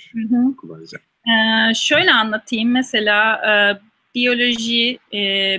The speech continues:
Speaker 1: bir hücrenin, e, içindeki bütün moleküllerle ilgilenen bir alan. Hani benim,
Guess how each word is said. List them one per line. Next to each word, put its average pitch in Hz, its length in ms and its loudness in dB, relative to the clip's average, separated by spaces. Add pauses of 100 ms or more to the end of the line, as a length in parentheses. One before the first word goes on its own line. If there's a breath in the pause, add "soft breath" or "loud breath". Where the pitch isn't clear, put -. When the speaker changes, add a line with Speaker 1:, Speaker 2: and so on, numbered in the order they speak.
(320)
Speaker 1:
bir 240 160 -4
hücrenin, 226 680 0 (260)
e, 208 180 -2
içindeki 214 800 -2 (420)
bütün 247 300 0
moleküllerle 220 720 0
ilgilenen 196 540 0
bir 180 140 -2
alan. 175 280 0
Hani 190 260 -6 (380)
benim, 220 360 -2